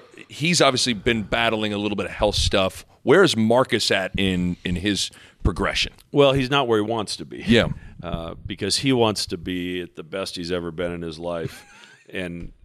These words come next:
Speaker 2: and not understanding, you know, I had s-, he had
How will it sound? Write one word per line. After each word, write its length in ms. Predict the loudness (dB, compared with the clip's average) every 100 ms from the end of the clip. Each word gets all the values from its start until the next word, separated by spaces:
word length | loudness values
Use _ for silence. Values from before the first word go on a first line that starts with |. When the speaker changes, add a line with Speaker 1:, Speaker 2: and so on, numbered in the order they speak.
| _ -8
Speaker 2:
and 220 | -6 -4
not 220 | -2 0
understanding, 720 | -2 -4 -6 -6 -6 -6 -8
you 100 | -10
know, 100 | -6
I 60 | -6
had 100 | -4
s-, 140 | -8 -12
he 140 | -8
had 140 | -6